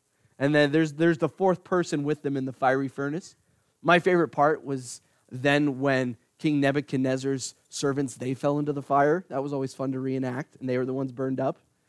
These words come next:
You know, as, like, a six-year-old boy, that was awesome. Um, or the handwriting on the wall, the, uh, the statue of Nebuchadnezzar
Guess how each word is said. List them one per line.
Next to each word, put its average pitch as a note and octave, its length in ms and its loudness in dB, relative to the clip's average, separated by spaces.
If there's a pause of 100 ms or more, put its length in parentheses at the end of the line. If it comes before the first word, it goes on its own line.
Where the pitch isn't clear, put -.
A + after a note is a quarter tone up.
(180)
You A#2+ 100 -6
know, B2 160 0
as, B2+ 140 -4
like, B2 160 -6
a A2+ 60 -6
six-year-old C3+ 680 -2
boy, C3 240 0
that B2+ 120 0
was A#2 100 -16
awesome. A#2 420 -16 (460)
Um, A#2 340 -6 (880)
or F3+ 320 8
the F3 80 4
handwriting F3+ 580 8
on E3+ 120 6
the E3+ 80 4
wall, D#3 500 4 (880)
the, C#3 340 4 (300)
uh, C3+ 240 4
the C3 360 -2
statue E3+ 680 6
of C3+ 400 0
Nebuchadnezzar D3+ 920 0